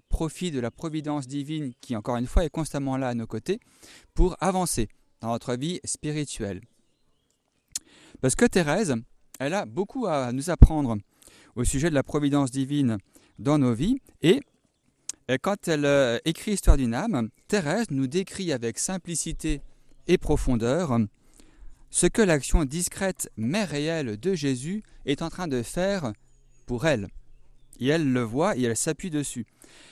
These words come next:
Et alors, c'est toujours bon de le noter, parce que Thérèse, comme elle est géniale, elle écrit de manière très simple des réalités très profondes, très vraies. Euh, du coup, on risque de croire que Thérèse est une sainte rose bonbon,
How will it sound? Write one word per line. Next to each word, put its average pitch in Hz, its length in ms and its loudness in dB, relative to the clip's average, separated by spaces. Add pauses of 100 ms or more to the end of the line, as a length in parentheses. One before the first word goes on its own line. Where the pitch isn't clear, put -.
(120)
Et 135 120 2
alors, 180 320 2 (260)
c'est - 180 -4
toujours 170 280 -4
bon 190 240 -4
de 135 120 -4
le 123 200 0
noter, 165 400 -4 (100)
parce 127 140 -4
que 156 100 -4
Thérèse, 190 420 -4
comme 151 200 -4
elle 202 80 -6
est 190 80 -2
géniale, 127 480 -2 (100)
elle 123 160 0
écrit 143 240 0
de 156 60 0
manière 123 260 -2
très - 240 -4
simple 160 440 -4 (260)
des 131 160 -2
réalités 135 520 -2
très - 220 -10
profondes, 139 720 -2
très 120 220 -2
vraies. 139 240 -2 (600)
Euh, 120 400 2
du 139 140 -4
coup, 226 380 -2 (400)
on 139 120 2
risque 180 380 0
de 127 140 2
croire 196 340 -2
que - 80 -4
Thérèse 147 480 -2
est - 100 -6
une 123 120 -4
sainte 196 340 -4
rose 131 460 -2
bonbon, 135 400 -2